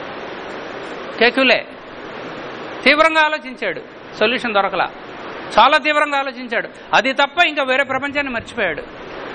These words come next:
సబ్కాన్షియస్ మైండ్లో సొల్యూషన్ దొరికింది. ఒక పాము తన తోకనే తను తిన్నట్టు కలగన్నాడు, దానికి ఒక స్ట్రక్చర్ వచ్చింది. వెంటనే గబుక్కులు లేచి లైట్ వేసుకొని గబ-, ఆ స్ట్రక్చర్ గీసి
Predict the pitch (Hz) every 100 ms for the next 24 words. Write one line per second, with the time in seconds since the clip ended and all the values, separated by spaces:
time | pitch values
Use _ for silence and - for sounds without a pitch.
0 | - - - - - - - - - -
1 | - - - 240 - 320 262 294 254 247
2 | 240 247 226 220 214 208 175 160 147 131
3 | - - - - - - - - - -
4 | - - - - - 180 202 208 233 294
5 | 262 233 233 233 247 254 233 226 202 -
6 | 247 254 233 175 185 208 208 226 220 202
7 | 170 135 - - - - - - 220 226
8 | 214 - 226 - 214 - - 135 - -
9 | - - 196 240 294 233 226 277 277 254
10 | 233 233 254 233 202 190 175 170 170 202
11 | 226 240 214 - 226 202 220 196 - 220
12 | 214 240 202 202 - 170